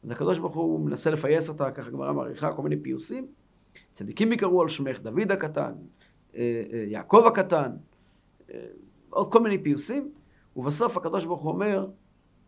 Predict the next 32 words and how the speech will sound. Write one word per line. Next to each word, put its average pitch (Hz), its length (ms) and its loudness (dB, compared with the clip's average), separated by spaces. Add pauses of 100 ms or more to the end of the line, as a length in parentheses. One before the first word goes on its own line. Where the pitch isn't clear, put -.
(140)
"הביאו 202 460 4
עליי 180 220 8
קורבן 160 360 2
חטאת 151 400 0 (600)
שמיעטתי 156 680 0
את 135 80 -8
הירח." - 440 -8 (840)
הקדוש 147 220 -6
ברוך 151 160 -6
הוא 135 100 -4
אומר 165 180 -2
לנו, 208 360 0 (540)
"אני - 160 -2
עשיתי 165 260 2
טעות, 190 420 -2 (600)
כביכול, 110 440 -6 (440)
תביאו 233 380 0
קורבן 196 360 8
חטאת 220 640 -2 (580)
לכפר 156 380 6
עליי 240 560 8 (240)
שאני 196 440 6
מיעטתי 208 420 -2
את - 80 -10
הירח." 143 380 -6 (480)
וזה 180 300 8
הסיבה, 165 440 6
אומרת 170 320 2
הגמרא, 139 320 0
אמר 156 200 2
ריש 123 160 -6
לקיש, 190 320 -6